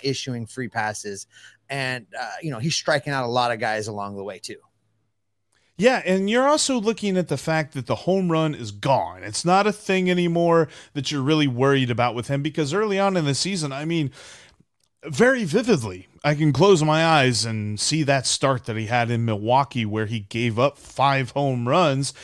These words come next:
Speaker 2: in less than three innings pitched. Like, he was getting clobbered.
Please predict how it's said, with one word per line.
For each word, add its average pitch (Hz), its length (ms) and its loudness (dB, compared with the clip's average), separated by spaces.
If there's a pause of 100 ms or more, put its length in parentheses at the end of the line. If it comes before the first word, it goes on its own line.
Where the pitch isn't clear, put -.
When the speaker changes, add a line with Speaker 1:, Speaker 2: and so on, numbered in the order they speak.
(140)
Speaker 2:
in 165 180 2
less 175 260 -2
than 175 220 -2
three 175 380 -2
innings 175 320 0
pitched. - 480 -6
Like, 139 220 2 (260)
he 170 160 0
was 196 240 -4
getting 202 380 -4
clobbered. 202 1200 -2